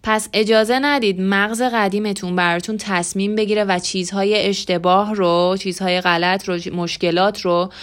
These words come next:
اونقدر بزرگ کنه که نرید سمتش، باهاش مواجه نشید. نباید اجازه بدین ترس‌ها بر شما غلبه کنن. شما باید بر ترس‌ها و استرستون غلبه کنید.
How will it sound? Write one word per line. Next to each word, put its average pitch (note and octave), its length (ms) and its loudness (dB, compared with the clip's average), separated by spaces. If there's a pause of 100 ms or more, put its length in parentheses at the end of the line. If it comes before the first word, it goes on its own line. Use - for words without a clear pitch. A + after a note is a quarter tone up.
(240)
اونقدر G#3+ 460 4
بزرگ G3+ 400 2
کنه G#3+ 240 -2
که G#3+ 140 -2
نرید G#3 440 2
سمتش، E3 520 -4
باهاش E3+ 340 -2
مواجه F3+ 560 0
نشید. G#3 580 -4 (600)
نباید G#3 800 4
اجازه F3 440 0
بدین E3+ 360 -2
ترس‌ها F3+ 800 -2
بر F3 220 2
شما D#3+ 300 -4
غلبه D#3+ 460 0
کنن. D#3 440 -8 (380)
شما G#3+ 480 2
باید F#3 320 4
بر F3 220 2
ترس‌ها F3 680 0
و F3+ 60 0
استرستون E3 840 -2
غلبه D#3 460 2
کنید. D3+ 460 -8